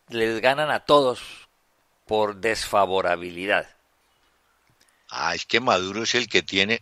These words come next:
Speaker 2: uno por ciento de favorabilidad y noventa y seis por ciento de
Speaker 1: ¿Cómo le
Speaker 2: desfavorabilidad.
Speaker 1: parece a usted? Claro, después vienen los tres que compiten por el primer puesto en, en su ejercicio, que son Santos, Peñalosa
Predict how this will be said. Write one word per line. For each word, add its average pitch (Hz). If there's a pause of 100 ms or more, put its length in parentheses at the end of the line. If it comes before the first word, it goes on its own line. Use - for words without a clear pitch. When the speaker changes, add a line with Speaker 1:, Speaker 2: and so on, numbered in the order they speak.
Speaker 2:
uno 160
por 98
ciento 110
de 117
favorabilidad 85
y 131
noventa 117
y 104
seis 131
por 117
ciento 113
de 101
Speaker 1:
¿Cómo 95
le 131
Speaker 2:
desfavorabilidad. 101
Speaker 1:
parece 90
a -
usted? - (300)
Claro, 101
después 113
vienen 139
los 98
tres 135
que 143
compiten 127
por 107
el 90
primer 92
puesto 117
en, 85 (560)
en 90
su -
ejercicio, 90 (320)
que -
son 95 (400)
Santos, 147 (480)
Peñalosa 143